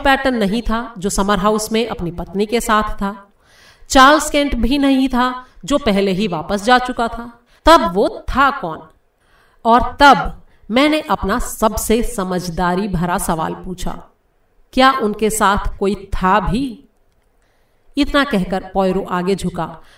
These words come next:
और उसने आखिरी शब्द किसी विजेता के अंदाज में हमारी तरफ फेंके। फिर वो उस आदमी की तरह पीछे को टिक गया जिसने निशाने पर तीर मार दिया हो। लेकिन रेमंड उसकी इस बात से प्रभावित नहीं दिखाई दिया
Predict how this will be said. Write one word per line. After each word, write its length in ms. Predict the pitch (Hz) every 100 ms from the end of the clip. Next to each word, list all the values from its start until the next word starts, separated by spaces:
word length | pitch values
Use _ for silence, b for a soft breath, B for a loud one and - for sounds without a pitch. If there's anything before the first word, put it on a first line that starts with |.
| b
और 140 | 254 285
उसने 420 | 269 226 233 -
आखिरी 380 | 214 196 214 254
शब्द 400 | - 180 170 - - -
किसी 240 | 220 -
विजेता 520 | 226 175 185 196 190 226
के 160 | 220
अंदाज 400 | 180 175 165 170
में 160 | 180 208
हमारी 300 | 180 170 175
तरफ 300 | 175 175 190
फेंके। 360 | - 170 175 - - _ _ b b b b b
फिर 240 | - 349
वो 140 | 254 254
उस 200 | 262 254
आदमी 320 | 185 175 190
की 120 | 208
तरह 240 | 196 185
पीछे 360 | 202 196 - 214
को 140 | 214
टिक 200 | 208 202
गया 380 | 185 165 160 - _
जिसने 300 | 185 214 220
निशाने 480 | 220 175 - 180 185
पर 160 | 180 196
तीर 260 | - 190
मार 240 | 180 165 160
दिया 240 | 165 160
हो। 280 | 160 160 - _ _ _ _ b b b b -
लेकिन 280 | 320 359 214
रेमंड 380 | 190 220 233 226 -
उसकी 260 | 240 302
इस 240 | 320 226 185
बात 280 | 170 180
से 120 | - 254
प्रभावित 500 | 208 156 180 202 202
नहीं 220 | 180 185
दिखाई 320 | 175 175 165
दिया 360 | 160 156 -